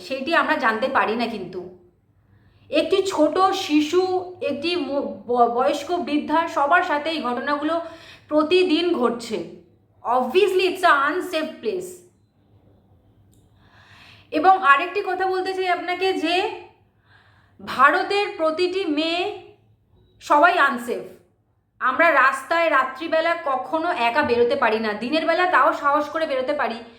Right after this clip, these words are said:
কিন্তু রাত্রে সত্যি আমরা একা কেউ বাড়ি থেকে বেরোতে পারি না। আমাদের সবার কাছে, সবার বাবার কাছে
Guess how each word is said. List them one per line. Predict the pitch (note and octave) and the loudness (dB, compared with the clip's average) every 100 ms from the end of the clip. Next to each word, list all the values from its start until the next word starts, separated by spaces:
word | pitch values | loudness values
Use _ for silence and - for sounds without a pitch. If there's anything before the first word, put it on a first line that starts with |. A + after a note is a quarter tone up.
| - - - | -20 -20 -10
কিন্তু | - E4 E4+ D#4 F#4+ | -2 0 0 -2 0
রাত্রে | D#4+ B3+ C4+ - F4+ | 4 4 2 -4 -6
সত্যি | - D#4 D4+ F#4+ F#4+ | -4 -6 -6 -2 -2
আমরা | D#4 D#4+ | 0 0
একা | C4 D4 | 0 -2
কেউ | D4+ E4+ | -4 -2
বাড়ি | D#4+ B3+ C#4+ | 0 0 -2
থেকে | C#4+ | -4
বেরোতে | A#3+ A3+ B3 | -2 -2 -2
পারি | A3+ G3+ | -2 -2
না। | G3 E3+ - - _ _ _ | -6 -10 -16 -20 _ _ _
আমাদের | A#3+ C4+ D4 F4 | 0 2 0 0
সবার | E4 B3+ D4+ D#4+ | 0 2 2 2
কাছে, | D#4+ D4+ | 0 0
সবার | C4 C#4+ D#4+ | -2 0 2
বাবার | C4+ C#4+ D4 | 0 0 -2
কাছে | D#4 D#4+ E4+ | -4 -4 -4